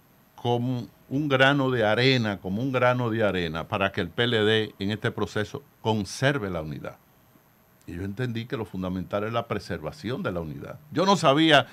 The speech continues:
cuántas personas se iban a quedar de manera neutral.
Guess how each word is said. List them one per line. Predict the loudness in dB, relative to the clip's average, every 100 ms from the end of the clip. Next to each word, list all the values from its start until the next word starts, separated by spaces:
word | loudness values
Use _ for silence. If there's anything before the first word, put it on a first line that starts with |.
| -20 _
cuántas | 4 6 6 6 4
personas | 2 0 0 0 -2
se | -4
iban | -4 -2
a | -4
quedar | -2 0 2 0 -6 -6
de | -4
manera | 0 0 4 4 2
neutral. | -2 -2 -2 2 4 4 2